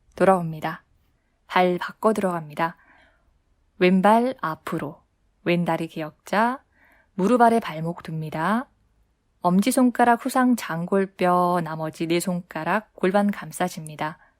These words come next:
배꼽을 척추로 당기고 시선 정면, 척추를 세웁니다. 크로스음 마시고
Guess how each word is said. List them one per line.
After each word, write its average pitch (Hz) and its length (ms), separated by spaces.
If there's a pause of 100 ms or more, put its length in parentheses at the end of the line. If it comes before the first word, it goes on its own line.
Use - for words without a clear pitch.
(680)
배꼽을 220 420
척추로 247 400
당기고 175 800 (100)
시선 214 360
정면, 160 540 (280)
척추를 180 640
세웁니다. 175 580 (640)
크로스음 208 640
마시고 202 720